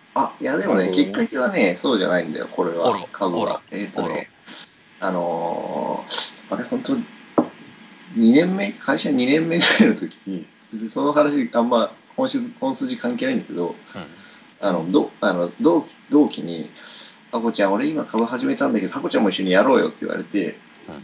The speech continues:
Speaker 1: 「いいよ、どうやると、
Speaker 2: そう。
Speaker 1: やったらいいの？」って言って、普通にそのまま始めた。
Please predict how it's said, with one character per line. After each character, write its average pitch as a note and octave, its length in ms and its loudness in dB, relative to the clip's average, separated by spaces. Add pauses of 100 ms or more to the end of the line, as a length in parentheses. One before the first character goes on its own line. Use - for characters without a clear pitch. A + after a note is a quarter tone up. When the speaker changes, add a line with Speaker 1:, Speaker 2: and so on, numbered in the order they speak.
(320)
Speaker 1:
「い A#2+ 100 4
い - 20 6
よ、 F#2 180 4
ど A#2 80 6
う A#2 40 8
や F#2 120 6
る F2 100 0
と、 - 240 -12
Speaker 2:
そ - 80 -
う。 A#2+ 40 -2
Speaker 1:
や G2 100 2
っ F#2+ 60 -6
た F#2 100 0
ら F2 80 0
い D#2+ 60 -2
い - 20 -4
の？」 D2+ 160 -4
っ - 20 -10 (140)
て - 80 -8
言 D2 80 -6
っ - 20 -10
て、 - 460 0 (220)
普 - 60 -20
通 F#2+ 100 -2
に F2 80 -6
そ - 100 -6
の F#2+ 80 2
ま E2+ 60 6
ま G2 80 0
始 F#2 180 -2
め F2 100 -2
た。 D#2+ 220 -4